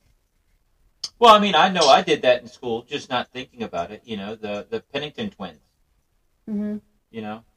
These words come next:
Speaker 1: I had class with the Pennington twins. I'm putting them together as a
Speaker 2: Yeah.
Speaker 1: single entity. I, I didn't
Speaker 2: Yeah.
Speaker 1: think that was a bad
Speaker 2: But
Speaker 1: thing.
Speaker 2: then as a teenager, you wanna be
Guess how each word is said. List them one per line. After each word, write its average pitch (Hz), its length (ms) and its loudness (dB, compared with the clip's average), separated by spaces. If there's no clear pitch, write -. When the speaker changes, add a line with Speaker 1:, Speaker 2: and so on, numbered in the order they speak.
Speaker 1:
I 113 120 -6
had 117 180 -8
class 117 320 -6
with - 100 -20
the - 60 -20
Pennington 131 380 -16
twins. - 220 -20
I'm 120 140 -20
putting - 200 -8
them 131 120 -16
together 120 520 -6
as 220 180 -6
a 202 40 -6
Speaker 2:
Yeah. - 20 -6
Speaker 1:
single 208 340 -10
entity. 180 380 -20
I, 220 240 -6
I 220 40 -4
didn't 214 40 -6
Speaker 2:
Yeah. 202 140 -10
Speaker 1:
think 214 180 -8
that 185 100 -12
was - 100 -20
a - 60 -20
bad 175 220 -10
Speaker 2:
But 262 80 -2
Speaker 1:
thing. - 20 -2
Speaker 2:
then 269 140 0
as 214 140 -4
a 208 60 -16
teenager, 208 560 -6
you 202 160 -8
wanna 190 180 -6
be 180 400 -12